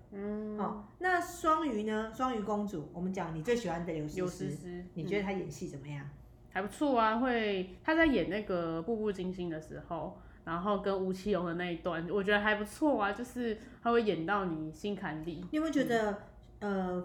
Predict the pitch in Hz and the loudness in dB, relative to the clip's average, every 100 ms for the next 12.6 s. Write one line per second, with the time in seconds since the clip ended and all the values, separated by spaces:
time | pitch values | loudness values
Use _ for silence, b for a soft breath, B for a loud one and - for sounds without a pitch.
0 | - 190 180 185 175 190 202 - - - | 0 0 2 0 0 -2 -4 -8 -20 -20
1 | - - 247 247 247 - 151 - 226 196 | -20 -2 0 2 0 -2 -6 -2 -2 0
2 | 175 185 208 196 196 185 185 185 190 226 | 0 -2 -4 -6 -4 -4 -4 -6 -2 -2
3 | 175 151 151 147 147 160 B B B 262 | 0 -2 -2 -4 -4 -8 B B B -4
4 | 262 240 - 311 294 220 - - 302 330 | -2 -2 -4 -2 0 0 -2 -6 0 2
5 | 262 185 160 - - - 269 269 226 262 | 2 0 0 -8 -10 -8 -6 4 6 6
6 | 233 185 247 196 185 147 139 185 175 165 | 2 0 2 0 0 -4 -4 -4 -4 -6
7 | 185 269 370 311 277 - 311 311 294 294 | -2 2 4 4 2 0 0 0 0 -2
8 | - 196 170 170 175 180 302 180 - 165 | -4 -4 -2 0 -2 -2 -2 -4 -4 -8
9 | - - 190 196 208 190 185 185 180 311 | -8 -4 -4 -2 -4 -4 -4 -4 -2 -2
10 | 392 294 226 165 247 240 240 247 226 220 | 2 0 0 -4 -2 -4 -2 0 2 0
11 | 208 208 208 226 208 190 269 262 208 165 | -2 -4 -4 -2 0 4 4 4 2 2
12 | 170 185 160 156 156 - | 0 0 -2 -4 -8 -10